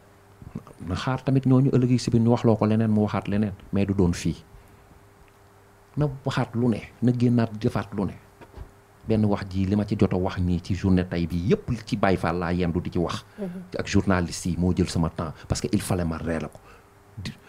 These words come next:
Speaker 1: leeral du dindi, du ragal, dindi tuuma la.
Speaker 2: Parce que ñu bari ñu ngi ciy dugg, ñu naan sa tur mooy njëkk a feeñ, saa neex, saa neex. Donc nit ñi ñu ngi koy soutenir, xamuñu histoire bi exactement nu mu demee.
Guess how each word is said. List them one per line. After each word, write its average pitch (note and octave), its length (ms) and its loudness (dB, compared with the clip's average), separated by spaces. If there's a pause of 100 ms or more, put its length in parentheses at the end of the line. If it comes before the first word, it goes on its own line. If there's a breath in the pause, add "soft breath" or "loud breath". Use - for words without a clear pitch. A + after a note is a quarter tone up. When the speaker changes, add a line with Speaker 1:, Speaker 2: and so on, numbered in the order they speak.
(100)
Speaker 1:
leeral A2+ 540 6
du A2+ 100 2
dindi, G#2+ 320 6 (120)
du G2+ 120 8
ragal, F#2+ 280 2 (260)
dindi - 200 0
tuuma F2+ 340 4
la. - 160 -8 (1300)
Speaker 2:
Parce G#3 140 -8
que G3+ 80 -2
ñu F#3+ 100 0
bari G3+ 240 0
ñu F#3+ 80 0
ngi F3+ 120 -2
ciy F#3 140 -2
dugg, F3+ 200 -2
ñu F3+ 180 0
naan E3+ 300 -6 (340)
sa - 140 -6
tur G3+ 180 0
mooy F3+ 200 0
njëkk F3+ 200 -2
a - 20 -4
feeñ, F#3 300 -4 (360)
saa F#3 220 -8
neex, F3+ 260 -6
saa F3+ 200 -10
neex. F3 300 -10
Donc F3+ 300 -12
nit F#3 140 -4
ñi F#3+ 160 0
ñu F3+ 140 2
ngi F#3 60 -8
koy F3+ 180 -6
soutenir, F3+ 520 -10 (220)
xamuñu F#3 360 -4
histoire F3 340 -12
bi E3 160 -14
exactement F3 520 -12
nu D#3+ 120 -12
mu E3 60 -14
demee. D#3+ 240 -16